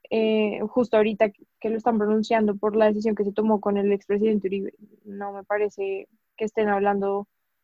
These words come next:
con argumentos, me parece que además es un argumento que va acompañado de quitar la jep, que es otra decisión súper desacertada.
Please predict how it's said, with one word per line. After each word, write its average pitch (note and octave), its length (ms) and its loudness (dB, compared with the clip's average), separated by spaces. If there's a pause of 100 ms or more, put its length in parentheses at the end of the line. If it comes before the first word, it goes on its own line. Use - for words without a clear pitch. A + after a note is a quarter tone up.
(180)
con A3 200 0
argumentos, G#3+ 720 2
me G#3+ 160 0
parece G3+ 300 0
que G3+ 120 2
además G#3+ 460 2 (180)
es G#3+ 160 0
un G#3+ 80 2
argumento G#3 380 2
que G#3+ 100 0
va G#3+ 60 6
acompañado G#3 600 0
de G3 260 -2 (420)
quitar G#3 480 4
la F#3 160 0
jep, G#3 260 2 (340)
que A3 100 0
es G#3+ 120 -2
otra G3+ 240 0
decisión G#3 400 -4
súper G3+ 320 -6
desacertada. G3 720 -2